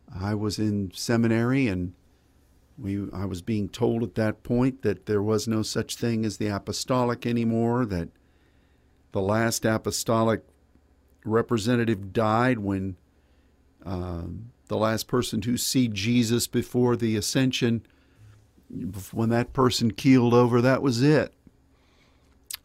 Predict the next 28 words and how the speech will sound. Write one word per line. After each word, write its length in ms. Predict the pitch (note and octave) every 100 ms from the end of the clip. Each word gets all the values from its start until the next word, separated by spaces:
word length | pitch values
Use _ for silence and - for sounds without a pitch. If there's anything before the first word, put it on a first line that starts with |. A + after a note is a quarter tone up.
| -
And 440 | G#2 G#2 G2+ G2
prophets 600 | - B2+ C3 B2+ B2+ -
were 440 | A2+ A2+ G#2+ G#2 - - _ _ _ _ - - _ - - -
really 460 | G#2+ B2 C#3 B2+ A#2
not 320 | A2 A#2 B2
on 160 | A#2
the 100 | A2
radar 720 | G#2+ A2 A2 A2+ G#2 G#2 A2+ - - _ _ - _ _ _ -
of 460 | G#2 A2 G#2 G2 F#2 -
Christians. 560 | - C3 - C3 B2+ A2
You 100 | A2+
know, 100 | A2
w-, 200 | A2 -
it 220 | A2 G#2
was 140 | G#2
explained 500 | A2 - B2+ B2 A#2
away, 420 | A2 A2+ A2+ A2+
a 60 | G#2+
message 440 | G#2 A2+ - G#2
in 140 | A#2+ A2
tongues 400 | A#2+ A#2 A2+ G#2
and 80 | G#2
an 80 |
interpretation 880 | G#2+ F#2+ A2+ G#2+ G2+ - A2+ G#2+ -
is 160 | G#2+ G2+
equal 240 | G#2 A2
to 60 | G#2+
prophecy. 720 | - A2 G2 G#2+ - G#2+